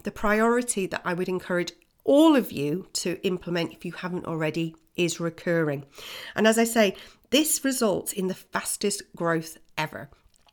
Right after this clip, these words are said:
In my last business, I scaled to seven figures in seven months using recurring revenue model. And this just goes to show that once you get that in place, whatever your goal is for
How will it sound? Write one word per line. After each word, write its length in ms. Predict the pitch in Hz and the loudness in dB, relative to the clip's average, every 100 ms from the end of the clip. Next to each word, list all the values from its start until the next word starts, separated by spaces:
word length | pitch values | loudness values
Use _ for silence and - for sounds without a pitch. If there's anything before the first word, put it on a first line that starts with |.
| - | -2
In 140 | 208 | 2
my 100 | 214 | 4
last 300 | 214 247 - | 4 0 0
business, 500 | 233 226 151 156 160 - | -2 0 -2 -2 -6 -8
I 80 | |
scaled 800 | 170 - - 185 180 180 180 - | -8 -8 -4 -2 0 0 -2 -6
to 100 | - | -10
seven 280 | - 208 277 | -4 -4 -4
figures 540 | - 233 165 151 151 - | -2 -2 0 -2 -2 -4
in 180 | 170 | -4
seven 560 | 160 - 165 156 160 156 | 0 2 2 2 0 0
months 400 | 160 156 151 - | 0 -2 -2 -6
using 560 | 180 175 214 220 233 226 | -4 2 4 4 4 2
recurring 680 | 220 220 202 185 185 180 180 | 0 -4 -6 -4 -2 -2 -4
revenue 540 | 170 165 170 165 165 | -4 -4 -4 -4 -4
model. 500 | 165 160 165 156 - - - - - - - | -2 -2 -4 -6 -10 -16 -18 -16 -16 -16 0
And 220 | 220 233 - | 6 6 4
this 180 | - - | -2 0
just 220 | - - | 0 0
goes 240 | 294 269 - | 0 0 -2
to 100 | 226 | -4
show 580 | - 330 359 - 131 - - | -4 -2 -4 -4 -8 -10 -10
that 120 | - 226 | -2 0
once 260 | 285 349 | 2 0
you 80 | 320 | -2
get 320 | 269 247 156 | -2 -4 -6
that 420 | 160 220 349 - | -2 -2 -2 -4
in 140 | 214 156 | -2 -4
place, 420 | - - 190 - | -6 -8 -6 -6
whatever 340 | - 208 240 | -6 0 2
your 320 | 233 220 226 196 | 2 4 4 2
goal 380 | 208 202 190 | 2 2 2
is 240 | 202 233 - | 2 0 -2
for 160 | 175 | -6